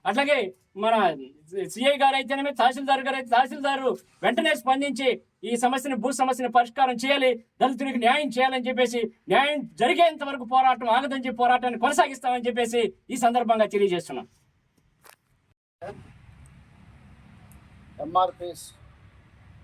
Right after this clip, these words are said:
Speaker 2: తిరుపతి జిల్లా నియోజకవర్గ, వెంకటగిరి నియోజకవర్గ ఇన్ఛార్జి. రెండు వేల ఇరవై నాలుగులో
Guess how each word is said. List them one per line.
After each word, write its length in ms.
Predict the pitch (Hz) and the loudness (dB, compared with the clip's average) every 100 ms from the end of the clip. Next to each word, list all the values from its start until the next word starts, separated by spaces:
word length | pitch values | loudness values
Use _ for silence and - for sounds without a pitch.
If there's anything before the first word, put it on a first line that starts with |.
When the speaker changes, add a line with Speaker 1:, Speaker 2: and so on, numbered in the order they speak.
| - - - - - - - - - - - - - - - - - - - - - - - - | -20 -20 -20 -20 -20 -20 -20 -20 -20 -20 -20 -20 -20 -20 -20 -20 -20 -20 -20 -20 -20 -20 -20 -8
Speaker 2:
తిరుపతి 360 | 170 175 180 170 | -4 -4 -6 -8
జిల్లా 280 | 170 165 160 - - - 156 | -4 -2 -4 -8 -20 -20 -10
నియోజకవర్గ, 420 | 160 170 165 156 151 - | -6 -4 -6 -8 -16 -18
వెంకటగిరి 300 | 147 160 165 | -16 -14 -12
నియోజకవర్గ 300 | 165 156 151 | -14 -14 -16
ఇన్ఛార్జి. 480 | 147 156 156 151 160 185 - _ _ _ _ - - - - - - - - - - - - _ - _ _ _ - - - - - - - - - - - - | -14 -8 -8 -8 -16 -16 -20 _ _ _ _ -20 -20 -20 -20 -20 -20 -20 -20 -20 -20 -20 -20 _ -20 _ _ _ -20 -20 -20 -20 -20 -20 -20 -20 -20 -20 -20 -12
రెండు 180 | 156 180 | 0 0
వేల 420 | 403 202 277 185 - _ _ _ - _ - - - - - - - - - - - - - - - - - - - - - - | 2 0 2 2 -2 _ _ _ -20 _ -20 -20 -20 -20 -20 -20 -20 -20 -20 -18 -18 -18 -18 -18 -16 -16 -16 -18 -20 -20 -18 -6
ఇరవై 260 | 339 370 | 2 6
నాలుగులో 480 | 359 349 359 339 330 | 8 10 8 6 4